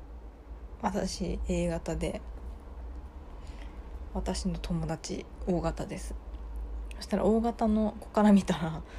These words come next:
「あ、あなたA型なんだ」っていう、<laughs> それも多様性のちっ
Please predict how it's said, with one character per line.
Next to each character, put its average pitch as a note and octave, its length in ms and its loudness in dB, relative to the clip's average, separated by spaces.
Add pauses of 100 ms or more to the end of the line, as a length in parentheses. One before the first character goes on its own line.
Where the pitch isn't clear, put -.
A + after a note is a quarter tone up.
(200)
「あ、 A3 240 8
あ G3 80 8
な A3+ 100 8
た - 160 -2
A F3 140 6
型 F3 240 6
な F#3 140 6
ん E3+ 100 2
だ」 - 120 -4
っ - 40 -8 (220)
て - 100 0
い - 120 0
う、 F3+ 140 4
<laughs> E3+ 100 -2
そ - 220 -2
れ A#3+ 160 0
も D4 280 -4 (560)
多 A3+ 100 2
様 A#3 100 10 (140)
性 A3+ 400 4
の A3 240 4 (300)
ち A#3 120 -2
っ - 60 -8